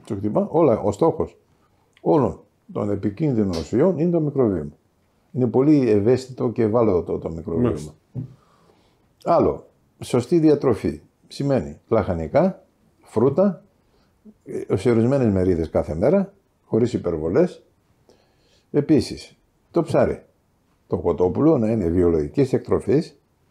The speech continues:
Speaker 1: Το ψάρι, πάρα πολύ σημαντικό, πρέπει να έχει μέσα ωμέγα τρία. Και αυτός είναι ο σολωμός, όπως είναι η πέστροφα,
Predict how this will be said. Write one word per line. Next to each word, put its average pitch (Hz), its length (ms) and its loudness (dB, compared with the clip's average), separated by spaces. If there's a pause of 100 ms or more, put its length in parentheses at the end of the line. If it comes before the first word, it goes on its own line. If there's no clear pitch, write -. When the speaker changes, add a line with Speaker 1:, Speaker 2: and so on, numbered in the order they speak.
(640)
Speaker 1:
Το 123 120 0
ψάρι, 123 460 0 (840)
πάρα 147 260 2
πολύ 82 200 -4
σημαντικό, 147 680 -4 (580)
πρέπει 147 260 0
να 135 100 0
έχει 147 180 -2
μέσα 131 240 0
ωμέγα 135 300 2
τρία. 95 280 -4 (880)
Και - 100 -4
αυτός 117 320 0
είναι 120 140 -2
ο 98 60 -2
σολωμός, 85 600 -2 (720)
όπως 98 280 -6
είναι 80 320 -6
η 85 100 -6
πέστροφα, 113 680 0